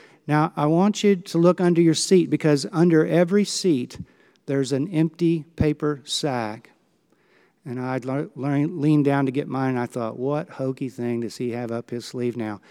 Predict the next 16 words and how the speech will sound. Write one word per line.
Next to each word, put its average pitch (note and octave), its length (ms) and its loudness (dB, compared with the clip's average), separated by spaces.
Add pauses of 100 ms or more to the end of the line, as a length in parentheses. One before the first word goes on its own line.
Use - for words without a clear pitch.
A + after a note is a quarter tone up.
(360)
And A#2+ 100 -4
then C3 140 0
he C3+ 80 -2
said, A#2 440 -4 (540)
"Over D3+ 180 2
the D3+ 80 4
next E3 280 0
few F3+ 240 2
weeks, B2 480 -2 (1300)
we're C#3+ 140 -2
gonna C#3+ 160 2
fill C#3 260 0
these C3+ 240 0
bags A#2+ 680 -4
with A#2 160 -14
food A2 540 -4